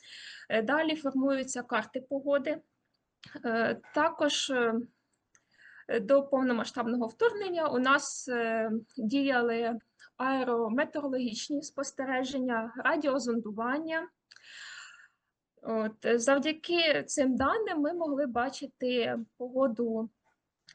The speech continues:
е, як в приземному полі, а також на висотах, е,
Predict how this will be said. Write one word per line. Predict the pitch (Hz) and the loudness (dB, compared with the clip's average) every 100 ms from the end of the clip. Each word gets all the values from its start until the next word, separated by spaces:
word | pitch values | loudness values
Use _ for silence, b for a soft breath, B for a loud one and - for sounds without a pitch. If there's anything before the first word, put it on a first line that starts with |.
| b b b b b b | b b b b b b
е, | - 208 196 | -6 -4 -2
як | 220 254 247 - 214 214 | 0 0 -2 -4 -4 -4
в | |
приземному | - 233 269 359 403 392 381 - | -4 0 2 2 2 -2 -4 -2
полі, | 381 349 | 0 4
а | 269 | 4
також | 240 262 269 247 240 - | 4 0 -2 -2 -2 -2
на | 220 | -4
висотах, | 214 214 233 240 262 349 359 - - | -4 -6 -2 -2 0 -2 -2 -10 -6
е, | 262 247 233 | -2 0 0